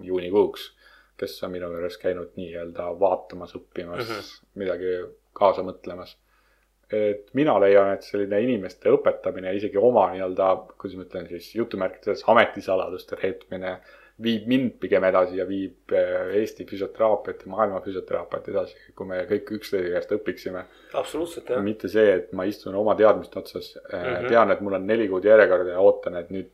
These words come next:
Speaker 1: jess, nüüd, äh, tuleb nelja kuu asemel viis, sellepärast et ma olen nii kõva mees. Ma arvan, et selle asemel tuleks leida need toredad noored terapeudid, kes tahavad midagi õppida, äh, õpetada neile need asjad selgeks ja meil on Eestis palju parem seis.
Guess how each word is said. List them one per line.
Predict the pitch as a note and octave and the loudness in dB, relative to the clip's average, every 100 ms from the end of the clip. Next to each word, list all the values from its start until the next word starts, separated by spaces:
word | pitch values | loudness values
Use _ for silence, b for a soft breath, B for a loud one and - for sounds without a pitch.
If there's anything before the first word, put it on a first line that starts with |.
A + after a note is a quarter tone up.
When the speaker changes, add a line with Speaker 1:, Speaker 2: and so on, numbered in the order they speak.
| _ | _
Speaker 1:
jess, | G2+ G#2 - | 2 2 0
nüüd, | G2+ - - | -8 -6 -4
äh, | G2 F#2+ | -2 -2
tuleb | F#2 G#2 | 4 4
nelja | G#2 G#2 F#2+ | 6 6 6
kuu | G2 | 4
asemel | F#2 F2+ F2+ | 2 -4 -4
viis, | A2 F#2 D#2+ | -6 -6 -10
sellepärast | - F2+ - | -8 -8 -10
et | F2+ | -10
ma | |
olen | F2 F2+ | -8 -8
nii | F2+ | -6
kõva | F2 F2 | -4 -4
mees. | F2 - - b b b b | -10 -16 -20 b b b b
Ma | A2+ | 0
arvan, | B2 A#2 | 4 2
et | G2+ | 2
selle | B2 | 4
asemel | A2+ G2+ F#2+ | 4 4 -2
tuleks | F#2+ F#2+ - - G#2+ | 0 0 -2 -6 -2
leida | G#2 F2+ | -2 -4
need | F2+ F2+ F2 - - F#2 | -8 -10 -12 -12 -6 2
toredad | A2+ G2 F2+ | 4 4 4
noored | G#2 G#2 - | 2 2 4
terapeudid, | A2+ G#2+ - F#2 F2 - | 4 2 2 -6 -8 -12
kes | - | -6
tahavad | A2 G2 F2 | -4 -4 -6
midagi | F2+ F#2+ F#2 | -4 -2 0
õppida, | A#2+ - - E2+ E2+ - _ _ G3 | -4 -6 -8 -6 -8 -12 _ _ -12
äh, | F#2 F2+ F2+ | -10 -6 -2
õpetada | - - - - | 0 0 -2 -6
neile | F2+ F2 | -8 -8
need | F2+ G2 | -4 -4
asjad | G2+ - | -4 -2
selgeks | G#2+ F#2+ F2 - | 0 0 -2 -10
ja | - | -8
meil | F2 F2+ | -6 -6
on | F2 | -6
Eestis | F#2+ G2 - | -8 -10 -14
palju | - F#2 F2 | -2 -2 0
parem | F#2+ F2+ | -4 -6
seis. | F2 A2 F#2 - | -2 -4 -4 -12